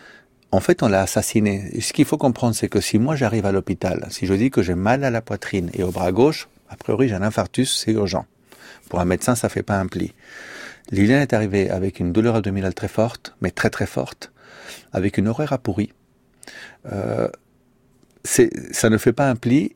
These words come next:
elle est en train de faire une septicémie. Ok ? Donc on a quelques minutes, quelques heures pour l'intervenir. L'utérus est très près d'organes vitaux, ça va très vite. Et ben on la reçoit à l'hôpital et on la laisse attendre toute la nuit. Et on l'opère le lendemain matin.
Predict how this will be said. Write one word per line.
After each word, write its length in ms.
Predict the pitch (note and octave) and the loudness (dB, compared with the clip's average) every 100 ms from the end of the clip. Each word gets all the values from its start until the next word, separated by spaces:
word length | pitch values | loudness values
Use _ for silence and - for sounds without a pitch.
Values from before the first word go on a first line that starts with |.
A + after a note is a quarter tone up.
| _ | _
elle 160 | - G#2 | 0 2
est 80 | G#2 | 4
en 120 | G#2+ | 2
train 180 | A2+ B2 | 0 0
de 100 | A2 | 0
faire 320 | - A#2 A#2+ | 2 2 2
une 100 | A2 | 0
septicémie. 840 | - A2+ - A#2+ - G2+ F2 F2+ _ _ _ _ _ _ _ | 0 0 0 -4 -2 -2 -2 -4 _ _ _ _ _ _ _
Ok ? 260 | - A#2 C3+ - _ - | -2 -2 -2 -14 _ -2
Donc 160 | A2 | 2
on 140 | G#2+ A2+ | 4 4
a 160 | C3 - - | 4 0 2
quelques 260 | C3+ C#3 | 2 4
minutes, 380 | B2+ A2+ A#2 C3 | 2 4 2 2
quelques 400 | - B2 A#2+ G#2+ | 0 0 2 2
heures 100 | C3 | 2
pour 160 | - G#2 | 0 0
l'intervenir. 680 | G2+ G2 G2 G2 G#2+ D3 C#3+ _ - - _ - | 0 0 -2 0 0 0 -4 _ -20 -20 _ 0
L'utérus 400 | G2 A2 A#2+ G#2 | 4 4 4 4
est 40 | |
très 160 | - G#2+ | 2 2
près 160 | B2 | 2
d'organes 280 | G#2+ F#2 G2 | 2 2 0
vitaux, 220 | F#2 - | 0 0
ça 140 | C#3+ A2 | 0 2
va 100 | A2 | 2
très 160 | - | 2
vite. 320 | G2 F2+ - - - - - - - _ - | 0 0 -8 -16 -20 -20 -20 -20 -20 _ -4
Et 60 | |
ben 100 | E2+ | 0
on 40 | F2 | 2
la 120 | G#2 | 2
reçoit 220 | C3 - | 2 0
à 20 | |
l'hôpital 480 | D3 - - A#2 F3+ - _ _ _ _ _ _ _ | -2 -2 0 -2 -2 -12 _ _ _ _ _ _ _
et 80 | G#2+ | 0
on 20 | |
la 140 | G#2+ A2 | 4 4
laisse 220 | A#2 - | 2 0
attendre 420 | A2 C3 C3 G#2+ _ - | -2 -2 -2 -6 _ 0
toute 240 | G3 - - | 0 -2 -10
la 160 | - F#2+ | -4 -2
nuit. 240 | F2+ F2 - _ _ - - _ _ - | -2 -4 -12 _ _ -20 -20 _ _ 0
Et 60 | |
on 60 | G2 | 4
l'opère 480 | G#2+ G#2+ C#3+ D3 A#2+ | 4 4 2 2 2
le 140 | G2+ | 4
lendemain 260 | A#2+ C3+ A#2 | 4 4 2
matin. 400 | G2+ - E2+ | 0 0 -2